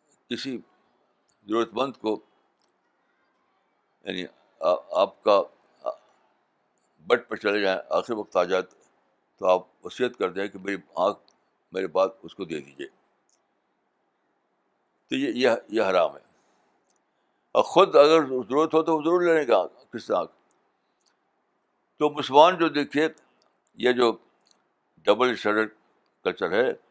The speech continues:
اس کا کیا نقصان ہوتا ہے کہ گیونگ اسپرٹ ختم ہو جاتی ہے، ٹیکنگ اسپرٹ باقی رہتی ہے۔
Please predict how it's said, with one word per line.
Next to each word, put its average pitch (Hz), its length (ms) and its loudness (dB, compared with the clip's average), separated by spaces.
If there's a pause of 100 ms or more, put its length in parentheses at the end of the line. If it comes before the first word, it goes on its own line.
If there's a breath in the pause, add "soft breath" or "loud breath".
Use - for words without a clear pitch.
(200)
اس - 160 -16
کا - 80 -4
کیا - 280 0
نقصان 104 320 0
ہوتا 90 380 -2
ہے 127 40 0 (920)
کہ 139 80 -6 (220)
گیونگ 170 340 2
اسپرٹ 156 260 -4
ختم 143 240 2
ہو 131 60 -2
جاتی 95 240 -4
ہے، - 60 -20 (3250)
ٹیکنگ 156 360 0
اسپرٹ 131 220 -12
باقی 107 260 0
رہتی 85 220 -10
ہے۔ 57 60 -20